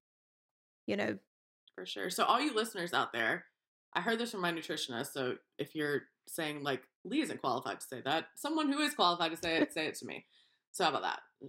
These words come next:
Speaker 2: That food is not a reward or a punishment. So stop it.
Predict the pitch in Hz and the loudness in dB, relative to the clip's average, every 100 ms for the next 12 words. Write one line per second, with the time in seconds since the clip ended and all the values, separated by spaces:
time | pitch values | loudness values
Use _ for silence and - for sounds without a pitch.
0 | 135 139 - - 226 262 294 277 247 220 | 0 0 0 -4 -2 0 2 4 4 4
1 | 220 196 214 208 180 180 202 180 - 135 | 2 2 2 4 4 2 2 0 -2 -4
2 | - - - _ _ _ _ _ _ - | -4 -8 -14 _ _ _ _ _ _ -8
3 | 143 143 170 151 110 | -6 2 4 4 0